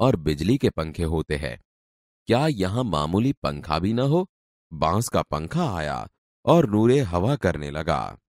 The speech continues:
मालूम नहीं पंखे की हवा से या पंखे की चोट से वकील साहब स्वर्गलोक से मृत्युलोक में आ रहे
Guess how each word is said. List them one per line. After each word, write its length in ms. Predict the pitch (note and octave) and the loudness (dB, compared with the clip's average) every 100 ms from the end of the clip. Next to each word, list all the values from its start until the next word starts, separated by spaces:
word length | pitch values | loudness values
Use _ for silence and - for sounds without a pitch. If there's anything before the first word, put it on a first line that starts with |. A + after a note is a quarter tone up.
| _ _ _ _ _ _ _ _ | _ _ _ _ _ _ _ _
मालूम 360 | D#2+ D2+ E2 F#2 | -2 2 2 2
नहीं 340 | D#2 G#2+ B2 - _ _ | 0 -2 -2 -4 _ _
पंखे 360 | A2 B2 D3+ D3 | 0 2 0 0
की 180 | A#2+ | 0
हवा 320 | F#2 E2+ F#2 A#2+ | -2 0 0 0
से 160 | B2 | 0
या 220 | C#3+ C#3 | 2 2
पंखे 460 | A2 F2 F2+ F2+ G2+ | 0 -4 -4 -2 -2
की 160 | - F#2 | 0 -4
चोट 360 | - E2 F#2+ | 0 0 0
से 260 | - G#2 A#2+ - _ - | 2 0 0 -4 _ 0
वकील 360 | C3 D3 E3+ E3 | 2 4 2 2
साहब 380 | B2 A#2 B2+ | 0 0 -2
स्वर्गलोक 720 | A2+ - F2 F2 D2+ E2 G#2+ | -4 -2 0 0 -4 -4 -4
से 280 | - F#2 A#2 - _ _ | -2 0 0 -4 _ _
मृत्युलोक 720 | A2 D#3 - F#3 D#3 G#2 A2 - | 0 0 0 2 4 4 0 0
में 260 | G2 C3 - | -2 -2 -4
आ 140 | E2 D#2+ | -6 -4
रहे 360 | D2+ D#2+ A#1+ | -4 -4 -6